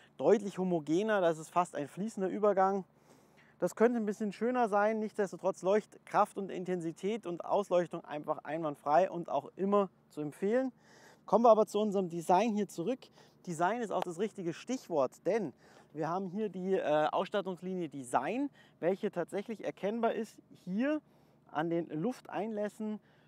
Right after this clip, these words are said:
für diesen sogenannten Luftvorhang, der die Luftleitung an dem Rad vorbeiführt. Die anderen Ausstattungslinien haben hier jeweils eine etwas andere Ausführung. S-Line ist so oder so,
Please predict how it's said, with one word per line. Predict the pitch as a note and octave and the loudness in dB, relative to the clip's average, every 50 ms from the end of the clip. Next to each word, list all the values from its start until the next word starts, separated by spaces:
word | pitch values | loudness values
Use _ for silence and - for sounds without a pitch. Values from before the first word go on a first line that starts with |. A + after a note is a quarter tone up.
| _ _ | _ _
für | - F#3+ G3 | -10 -8 -6
diesen | F#3+ G3 F#3 F3+ | -6 -4 -6 -4
sogenannten | E3+ F3+ F#3 E3+ F#3 F3 E3+ F3 F3+ - - D#3 | -4 -4 -4 -4 -2 0 0 0 0 -2 -2 -2
Luftvorhang, | E3+ A3 A#3 - - - - - F#3+ G3 F#3 F#3 F#3 F3+ F#3 F3+ D#3+ | -2 -4 -4 -6 -14 -14 -6 -2 2 2 2 2 0 -2 -2 -4 -4
der | - D3 D3 D3+ D#3 D#3+ | -2 0 2 2 2 0
die | D3 - D#3 D#3 D#3 | -2 -6 -8 -8 -6
Luftleitung | D#3 E3 G3+ A3 - - - - C3+ C#3 B2+ D3+ G3 G#3+ - - A3 G#3 G3+ G3+ G3 - _ _ _ _ _ _ - | -4 -4 -4 -6 -8 -14 -12 -8 -4 -2 0 0 0 -2 -4 -6 -6 -6 -6 -8 -12 -14 _ _ _ _ _ _ -8
an | - C3 D#3 E3+ E3 | -6 -4 -4 -2 -2
dem | F3 E3+ E3 | -2 -2 -4
Rad | - - B2+ A2+ A2+ A#2 C#3 F3+ G#3+ - - - | -6 -6 -4 -2 0 0 2 0 0 -2 -6 -14
vorbeiführt. | - - D#3 B2+ C#3 C3+ E3 G#3+ - - - G#3 G#3+ A3 G#3+ - _ _ _ _ _ _ _ | -10 -6 -2 2 2 2 2 2 -2 -4 -2 0 0 0 0 -2 _ _ _ _ _ _ _
Die | - D3+ - | -4 0 2
anderen | E3 G3 A3+ A#3 - | 2 2 0 0 -2
Ausstattungslinien | E3 F#3+ G3 - G#3+ G3 - G3+ G#3 F#3+ - - F3+ F#3+ G3 F#3+ F3+ F3+ | -2 -2 -2 0 0 0 0 -2 -4 -4 -6 -6 -6 -6 -6 -6 -6 -6
haben | F3+ F3+ | -6 -6
hier | D#3+ F3+ G3+ | -6 -6 -6
jeweils | F#3 F3+ F3+ F3+ F#3+ F#3+ F#3 - | -6 -4 -2 0 0 0 0 -2
eine | - - D3+ D#3+ E3 D#3 - | -6 -8 -6 -6 -6 -6 -8
etwas | D#3+ - - E3 - | -10 -8 -8 -10 -8
andere | - - D#3 F3 F3 D3 C#3+ - | -8 -6 -4 -2 0 2 2 2
Ausführung. | - E3 F#3+ F#3 - - G3 G3 F#3+ F#3+ F#3+ F#3+ - | 2 0 -2 -4 -6 -8 -4 -4 -2 -2 -4 -6 -6
S-Line | - - E3+ - - F3 E3 D#3+ D#3+ D#3 | -6 -8 -6 -4 -2 -2 -2 -2 -4 -6
ist | - | -6
so | - D#3 | -4 -2
oder | C#3+ D3 C#3+ | -2 -2 0
so, | C#3 D#3 F3+ | 0 0 -2